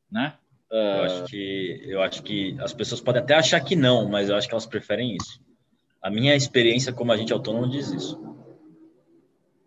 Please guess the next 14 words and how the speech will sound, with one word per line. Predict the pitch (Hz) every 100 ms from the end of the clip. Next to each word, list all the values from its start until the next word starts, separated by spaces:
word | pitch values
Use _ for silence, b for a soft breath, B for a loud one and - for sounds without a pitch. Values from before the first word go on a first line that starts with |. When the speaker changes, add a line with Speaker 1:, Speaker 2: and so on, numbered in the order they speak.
| _ _ -
Speaker 2:
É, | 151 139
eu | 131
vou | 127
te | -
dar | 175
um |
Speaker 1:
Uma | 180
hora | 160
Speaker 2:
exemplo. | 127 101 98 95
O, | 113 110 110 110
o | 107
fundo | - 113 123
do | 156
Breda. | 160 135 98 87